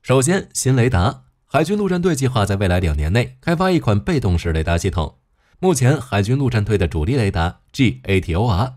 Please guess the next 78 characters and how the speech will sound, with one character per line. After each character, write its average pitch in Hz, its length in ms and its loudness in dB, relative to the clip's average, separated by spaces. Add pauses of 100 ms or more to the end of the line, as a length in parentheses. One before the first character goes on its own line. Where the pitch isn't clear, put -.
属 80 200 -4
于 92 60 0
主 76 180 -6
动 143 200 -2
式， - 240 -2 (480)
虽 226 180 0
然 226 140 2
性 208 180 0
能 135 160 2
不 110 100 0
错， 127 360 -2
但 196 180 4
是 175 100 -4
在 175 160 -2
战 185 220 0
场 76 180 -2
之 92 140 0
上， 101 300 -2 (100)
主 175 160 2
动 202 180 2
发 175 160 0
射 151 140 -4
电 127 140 0
磁 - 120 -2
波 139 280 -2
存 82 180 -2
在 90 100 0
暴 87 160 -4
露 82 120 -2
位 123 160 -2
置 82 100 -4
的 80 80 -2
风 95 160 -4
险， - 280 -6 (200)
而 185 180 4
新 214 220 2
型 123 220 2
被 135 160 -2
动 98 100 0
雷 85 140 0
达 87 320 0
不 95 120 -2
需 90 120 -2
要 87 100 0
发 95 100 -4
射 92 140 -2
讯 90 160 -2
号， - 300 -4 (100)
只 123 140 4
是 143 100 0
监 180 220 -2
听 196 180 -2
电 92 180 -2
磁 90 120 -4
环 73 240 -4
境， 143 240 -4 (100)
可 143 160 0
以 139 40 2
大 139 180 0
幅 101 120 -4
提 87 160 -2
升 92 160 0
隐 78 160 -2
蔽 85 120 0
性。 85 200 -4 (920)
另 220 160 4
一 202 60 4
个 196 100 4
重 185 160 2
点 123 220 4
就 131 120 2
是 110 200 2
反 73 260 -4
无 85 80 -2
人 113 160 6
机 170 140 0
能 95 160 0
力。 82 220 -2